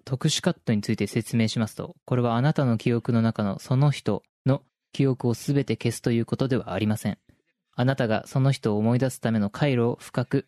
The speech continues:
カットするという表現が正しいです。だからあなたがそうやって写真を見たり、あるいはその人と会ってしまえば、髪の毛と同じで少しずつ回路は伸びていって、最後は思い出してしまう恐れがあります。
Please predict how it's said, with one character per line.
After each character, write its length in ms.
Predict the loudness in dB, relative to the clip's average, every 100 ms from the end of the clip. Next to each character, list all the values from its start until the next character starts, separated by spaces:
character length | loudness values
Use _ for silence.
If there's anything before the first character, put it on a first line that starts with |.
| _
カ 140 | -8
ッ 40 | -8 _
ト 80 | -12
す 120 | -8
る 180 | -8 -8
と 120 | -4 0
い 160 | 0
う 40 | 0 0
表 180 | 2 0
現 60 |
が 60 | -2
正 260 | -2 -6 -6
し 80 | -8
い 20 |
で 80 | -8
す。 220 | -14 -18 _ _ _ _ _ -6
だ 100 | -4
か 100 | -2
ら 120 | 0
あ 60 | 0
な 100 | 0
た 120 | 0
が 160 | -2
そ 180 | -2 -2
う 60 | -2
や 60 |
っ 40 | -2
て 100 | -4
写 160 | -4
真 240 | 0 2 4
を 40 |
見 120 | 4
た 100 | 2
り、 120 | -2 -8 _ _ _
あ 140 | -2
る 80 | 2
い 80 | 2
は 100 | 2
そ 120 | 2
の 100 | 2
人 160 | 2 -2
と 80 |
会 120 | -2 -6
っ 20 |
て 160 | -6 -6
し 140 | 0
ま 100 | 0
え 60 | 0
ば、 160 | -2 -10 _ _
髪 240 | -2 2
の 120 | 2 2
毛 120 | 0
と 220 | -2 0
同 140 | 0
じ 120 | 2 0
で 140 | -2
少 260 | -6 -4 -2
し 120 | 0
ず 120 | 0 -2
つ 140 | -6
回 200 | -4 0
路 100 | 2
は 140 | 2
伸 120 | 2 0
び 120 | -2
て 120 | -4
い 20 |
っ 40 | -12
て、 300 | _ -8 -8 -18 _
最 240 | -2 0
後 80 | 2
は 200 | 0 0
思 220 | 0 2
い 20 |
出 120 | 2 0
し 40 |
て 100 | -4
し 120 | 0
ま 100 | 0
う 60 | 0
恐 240 | -4 -2 -2
れ 120 | 0
が 160 | -2
あ 60 | -4
り 80 | -10
ま 100 | -14
す。 300 | -18 -18